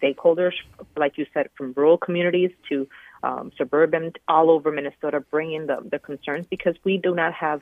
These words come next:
centralized, um, election systems like other states. We have to build this, and it has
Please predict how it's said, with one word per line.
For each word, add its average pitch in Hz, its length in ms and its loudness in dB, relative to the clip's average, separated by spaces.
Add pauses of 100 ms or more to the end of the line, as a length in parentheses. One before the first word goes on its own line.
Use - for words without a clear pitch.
(100)
centralized, 143 560 -2 (420)
um, 143 240 -2
election 143 520 0 (440)
systems 139 420 -4
like 143 280 -4
other 143 200 -2
states. - 380 -4 (180)
We 165 160 -2 (100)
have 139 260 0
to 147 100 -14
build 131 280 2
this, 135 160 -2 (120)
and 147 120 -8
it 147 120 -8
has 139 200 0